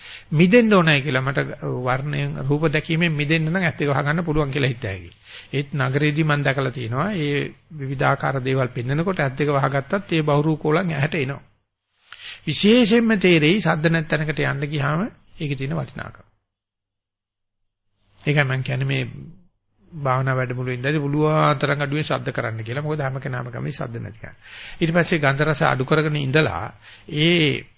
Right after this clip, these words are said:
කය එක විදිහකට තැම්පත් කරගත්තට පස්සේ භාවනාවක් නොවුනත් මම සාමාන්‍යයෙන් කියන දේ තමයි එක පැයක්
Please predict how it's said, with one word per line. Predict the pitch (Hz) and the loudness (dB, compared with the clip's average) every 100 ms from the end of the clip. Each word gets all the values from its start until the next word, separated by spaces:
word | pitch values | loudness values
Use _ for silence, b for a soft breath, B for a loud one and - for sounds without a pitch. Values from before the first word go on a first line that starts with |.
| _ - | _ -16
කය | - 123 151 | -2 2 4
එක | 151 139 | 4 4
විදිහකට | 151 147 156 151 | 2 2 2 0
තැම්පත් | 147 127 131 143 | 0 0 0 -2
කරගත්තට | - 165 156 180 175 | 0 0 0 -2 -2
පස්සේ | 180 170 - 156 | -2 -2 -2 -4
භාවනාවක් | 165 156 170 202 196 208 214 196 | -2 0 0 0 2 2 2 2
නොවුනත් | 175 202 180 110 113 - _ _ _ _ _ _ _ _ _ _ b b b | 4 4 2 -2 -6 -14 _ _ _ _ _ _ _ _ _ _ b b b
මම | 185 196 | 0 0
සාමාන්‍යයෙන් | 170 170 185 220 208 196 185 | 2 4 4 6 4 4 2
කියන | 165 165 | 2 0
දේ | 156 156 | 0 -2
තමයි | 180 214 - | -2 -4 -4
එක | 165 - 214 214 | -8 -2 -2 0
පැයක් | 151 147 185 | 0 0 -2